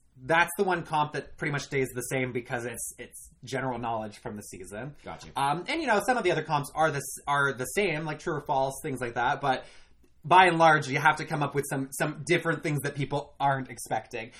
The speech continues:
Speaker 1: And I feel like M V Ps was great for that. Uh, there were some comps, I think with the time that it took to develop the season, and, like, we had to wait those eleven months to actually do the season, there were a lot of rewrites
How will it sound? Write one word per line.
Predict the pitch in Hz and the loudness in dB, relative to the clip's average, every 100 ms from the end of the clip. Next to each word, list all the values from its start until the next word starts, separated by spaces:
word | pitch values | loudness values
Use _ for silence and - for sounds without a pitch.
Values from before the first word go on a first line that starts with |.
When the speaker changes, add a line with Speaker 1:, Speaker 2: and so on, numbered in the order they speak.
| - | -10
Speaker 1:
And | 160 | -2
I | 170 | 0
feel | 180 | 2
like | 185 180 | 2 2
M | 156 | -2
V | 143 | -2
Ps | 143 143 135 120 | -4 -4 -6 -4
was | 127 | -6
great | 107 120 127 120 | -4 -2 -2 -2
for | - 117 | -4 -2
that. | 98 104 - - - | 0 0 -4 -16 -4
Uh, | 127 | -2
there | 135 139 | 0 0
were | 139 | 0
some | - 143 | 0 -2
comps, | - 147 156 - - | 0 0 0 -4 -8
I | |
think | 147 170 | -4 -2
with | 175 175 | 0 0
the | 165 | -4
time | - - 156 160 175 | -6 -2 0 0 0
that | 170 | -2
it | 160 - | -4 -8
took | - 175 170 - - - | -8 -6 -6 -14 -20 -10
to | 143 | -4
develop | 131 113 135 151 160 | -4 0 2 2 -2
the | 156 | -8
season, | - 165 139 165 | -6 -6 -4 -4
and, | 127 | -4
like, | 127 127 - _ | -4 -6 -14 _
we | 131 | -2
had | 156 135 | -2 0
to | |
wait | 127 127 135 - | -2 0 -2 -2
those | 143 135 127 - - _ | -2 0 0 -6 -18 _
eleven | 147 143 147 143 139 | -2 0 0 0 -2
months | 139 143 - | -2 -2 -6
to | - | -6
actually | 135 - 139 120 | -6 -6 -8 -8
do | 139 165 | -4 -4
the | 180 | -4
season, | 180 202 190 240 262 254 _ _ _ - _ _ - | -4 -6 -2 -2 -2 -6 _ _ _ -20 _ _ -2
there | 156 180 | 4 6
were | 170 | 6
a | 143 | 6
lot | 135 127 | 6 4
of | 113 | 2
rewrites | 131 123 123 123 | -2 0 0 0